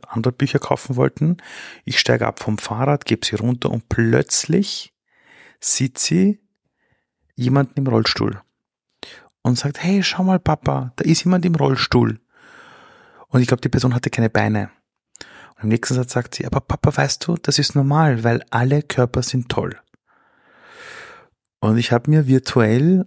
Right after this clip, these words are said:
meiner Frau und mir selber einfach auf die Schultern geklopft und mir gedacht, „Geil.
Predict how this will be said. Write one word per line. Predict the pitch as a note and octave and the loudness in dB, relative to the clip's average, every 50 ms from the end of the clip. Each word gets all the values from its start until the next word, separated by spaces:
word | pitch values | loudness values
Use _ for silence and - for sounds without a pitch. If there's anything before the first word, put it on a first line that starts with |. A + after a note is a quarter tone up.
| _ | _
meiner | - A#2+ A#2+ A#2 B2+ B2 | -6 -4 -2 0 -2 -2
Frau | - - - - G2+ A2 A#2+ C3+ | -4 -6 -6 -2 0 2 2 2
und | D3 C#3+ | 0 0
mir | C#3+ D3+ | -2 -2
selber | - - A#2 A2+ B2 B2+ | 0 0 0 0 0 0
einfach | - C#3 C3+ | 0 0 -2
auf | C#3 C#3 | -2 -2
die | - C#3 B2 | -2 -2 -2
Schultern | - - - A2 G#2 - G#2+ G#2+ | -2 -2 -4 -4 -2 -2 -2 -2
geklopft | G#2 A2 - - A2+ A2 - - - B2 | -2 -2 -2 -2 -2 -4 -4 -4 -2 0
und | A#2 | 0
mir | A#2 A2 | 2 2
gedacht, | A2+ A2 A2 - - - - - - _ _ _ _ _ _ _ _ _ _ - | 0 0 -2 -6 -10 -16 -20 -20 -20 _ _ _ _ _ _ _ _ _ _ -10
„Geil. | - - - - - - | -8 -8 -8 -10 -12 -14